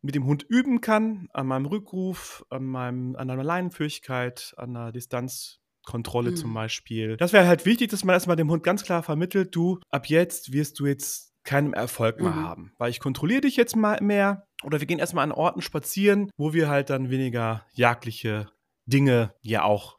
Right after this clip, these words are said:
Speaker 1: ja, haben, ne? Also wirklich an Orte spazieren gehen, wo keine jagdlichen Dinge zu, also Rehe und <laughs> Hasen zu sehen sind, ne?
Speaker 2: Wie würdest du dann den
Speaker 1: Ja.
Speaker 2: Status klären? Hast du da eine, hast du da noch ein Beispiel, wie man mit seinem Hund den
Speaker 1: Mhm.
Speaker 2: Status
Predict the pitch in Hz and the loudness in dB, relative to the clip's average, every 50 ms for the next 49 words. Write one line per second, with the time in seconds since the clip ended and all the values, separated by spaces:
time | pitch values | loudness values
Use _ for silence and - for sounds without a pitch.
0 | _ _ - 247 196 202 208 156 113 92 76 107 110 143 175 233 247 180 143 139 | _ _ 0 2 4 6 6 6 6 4 -4 -6 -6 -4 -4 -4 -4 -4 -4 -6
1 | 139 131 127 - - 151 151 139 - 143 151 156 - 151 147 143 - - - - | -6 -6 -10 -10 -10 -10 -10 -8 -6 -6 -6 -6 -6 -8 -10 -10 -10 -18 -20 -20
2 | - _ - - 139 131 - - - 139 139 139 127 123 127 127 120 117 120 117 | -18 _ -8 -8 -8 -8 -6 -6 -4 -4 -4 -4 -6 -6 -8 -8 -6 -6 -6 -6
3 | 113 113 - _ _ _ _ _ _ _ _ _ _ - 131 123 120 117 117 110 | -6 -8 -12 _ _ _ _ _ _ _ _ _ _ -8 -6 -4 -4 -4 -4 -6
4 | 110 - 113 - - 113 107 113 113 110 107 107 - _ - - 113 104 104 101 | -8 -10 -12 -10 -10 -10 -8 -8 -8 -8 -8 -10 -12 _ -14 -12 -10 -8 -8 -10
5 | 98 - _ - 110 - 110 95 - _ _ _ _ _ _ _ _ _ _ _ | -12 -14 _ -12 -12 -10 -12 -16 -18 _ _ _ _ _ _ _ _ _ _ _
6 | _ _ _ _ _ _ _ _ 135 143 170 131 123 117 117 107 104 - - - | _ _ _ _ _ _ _ _ -6 0 2 4 4 4 4 0 -2 -4 -8 -12
7 | - - - - 165 123 - - 131 127 127 117 123 113 - - 113 104 104 113 | -14 -16 -2 0 0 0 4 8 8 8 8 8 2 -4 -4 -4 -6 -4 -2 -2
8 | 117 117 110 101 87 92 90 87 82 _ - 101 113 147 - - 202 202 185 254 | -2 -2 -2 -4 -6 -10 -12 -14 -16 _ -16 -14 -14 -16 -6 -2 -2 2 2 2
9 | 262 254 254 196 226 214 208 202 185 165 147 156 165 160 - - 220 214 - - | 2 2 0 0 0 2 4 4 4 2 2 2 0 0 0 0 -2 -4 -4 -6
10 | - - - 160 160 160 151 151 160 - - 160 151 151 156 160 160 156 151 - | -6 -4 -4 -2 -2 -2 -2 -4 -4 -6 -6 -4 -2 0 0 0 0 -2 -2 -4
11 | - - 165 165 - 156 160 160 160 151 156 170 160 156 143 151 180 - - - | -6 -8 -10 -10 -4 -2 0 0 0 0 -2 0 4 6 6 6 6 4 2 2
12 | - 208 208 214 214 - - 175 170 175 165 160 165 165 165 - 170 170 165 - | 2 2 4 4 2 2 0 2 4 4 4 4 2 0 -4 -4 -4 -4 -2 0
13 | 156 160 165 165 170 190 185 180 160 160 - - 151 143 156 - 180 180 175 170 | 2 2 4 4 2 2 2 2 0 0 0 0 0 0 0 0 -2 -4 -4 -4
14 | - - | -6 -10